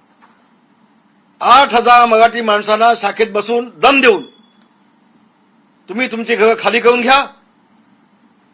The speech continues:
तुम्हाला सगळ्यांना मी फ्लॅट देईन," हे स्वतः संजय कदम आणि अनिल परब दोघांनी आश्वासन दिली. स्वतः माझे फोटो आहेत, जेवढला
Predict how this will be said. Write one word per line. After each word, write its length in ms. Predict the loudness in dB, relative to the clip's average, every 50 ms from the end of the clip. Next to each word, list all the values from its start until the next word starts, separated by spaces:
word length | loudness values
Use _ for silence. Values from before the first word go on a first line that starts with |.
| _ _ -6
तुम्हाला 260 | -2 0 2 2 0
सगळ्यांना 300 | 0 -2 -4 -2 -2 -4
मी 120 | -4 -8
फ्लॅट 220 | -8 -6 -6 -6 -4
देईन," 280 | -4 -8 -8 -8 -12 -16 _ _ _ _ -20 -20 -20 _ _ _ _ _ _ _ _ _ _ _ _ _ _ _ _ _ _ _ _ _ _ _ -4
हे 120 | -2 -2 0
स्वतः 340 | 0 -2 0 2 2 2 2 2
संजय 340 | -4 -8 -4 -2 0 0 0 0 -2
कदम 320 | 0 2 2 2 2 -2 -8
आणि 180 | -10 -6 -6
अनिल 280 | -6 -6 -6 -8 -8 -8
परब 360 | -6 -6 -4 -4 -4 -6 -6
दोघांनी 340 | -8 -8 -6 -6 -6 -6 -6
आश्वासन 460 | -8 -8 -8 -8 -8 -6 -6 -6 -6
दिली. 220 | -8 -10 -10 -12 -16 _ _ _ _ _ _ _ _ _ _ _ _ _ _ -14
स्वतः 300 | -10 -2 0 0 0 0 -2 -6 _ _ _ _ _ _ _ _ _ _ -12
माझे 160 | -8 -8 -8
फोटो 240 | -6 -6 -4 -2 -2
आहेत, 140 | -2 -2 -2 -6 _ _ _ _ _ _ _ _ _ _ _ _ _ _ _ _ _ _ _ _ _ _ _ _ _ _ _ _ _ -14
जेवढला 460 | -12 -8 -6 -2 0 0 0 0 -4